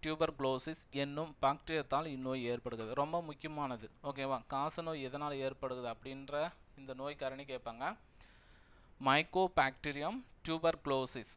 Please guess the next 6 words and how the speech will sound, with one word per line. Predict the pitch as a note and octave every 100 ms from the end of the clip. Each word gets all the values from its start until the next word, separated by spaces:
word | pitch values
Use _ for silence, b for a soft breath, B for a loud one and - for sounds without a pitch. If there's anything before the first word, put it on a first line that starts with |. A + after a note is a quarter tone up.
| C#3
Mycobacterium | C3 C#3+ E3 D3+ C3+ C3 C#3 C#3 A3 A3+ -
tuberculosis | D#3+ D#3+ D#3 C#3 B2+ B2 B2 -
என்னும் | - C3+ D3 D3+ F3
பாக்டீரியத்தால் | C3+ D3 - D3+ A#2+ - D3+ G3+ -
இந்த | D#3+ D3+
காசநோய் | C3+ C3+ C#3+ D3 D3